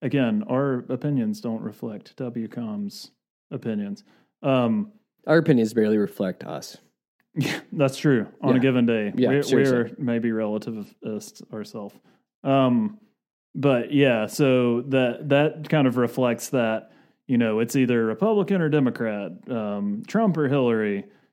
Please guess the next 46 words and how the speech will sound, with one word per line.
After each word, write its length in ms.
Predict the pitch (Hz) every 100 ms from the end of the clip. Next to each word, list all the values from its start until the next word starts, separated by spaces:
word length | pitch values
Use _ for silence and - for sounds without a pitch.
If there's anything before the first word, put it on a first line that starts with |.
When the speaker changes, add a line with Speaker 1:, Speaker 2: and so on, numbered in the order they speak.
| _
Speaker 1:
and 260 | 135 127 113
you 100 | 120
just 180 | 120 120
sort 180 | 147 123
of 140 | 104
dig 200 | 117 123
your 100 | 120
heels 360 | 117 123 117 113
in 180 | 117 113
on 160 | 113 113
your 80 |
side 520 | 107 135 117 113 110 107
once 440 | 107 107 113 -
the 320 | 131 113 104
Speaker 2:
<laughs> 20 | 101
You 160 | 220
saying 300 | 175 156 131
that 140 | 123 117
made 180 | 117 113
me 100 | 107
so 200 | - 104
sad. 380 | - 87 101 - - - - _ - _ _
Speaker 1:
Why? 320 | - 113 101 95 _
Speaker 2:
I'm 100 | -
crying 260 | 104 101 101
on 60 | 92
the 60 |
inside. 360 | 85 - - - -
Speaker 1:
Oh, 240 | 117 107 - -
yeah. 160 | 131 117
Speaker 2:
Our, 20 |
our 180 | 113 127
only 160 | 131
Speaker 1:
Yeah, 180 | 123 113
Speaker 2:
options 220 | 120 117 113
Speaker 1:
I 40 |
Speaker 2:
are 40 | 104
Speaker 1:
know. 60 |
Speaker 2:
Trump 240 | 104 117 95
or 60 |
Hillary. 280 | 92 92 92
Sorry. 200 | 101 104
Speaker 1:
Yeah, 120 | 104
that's 200 | 104 104 -
true. 240 | 107 98 - _ _ _ -
Um, 500 | 135 120 110 107 107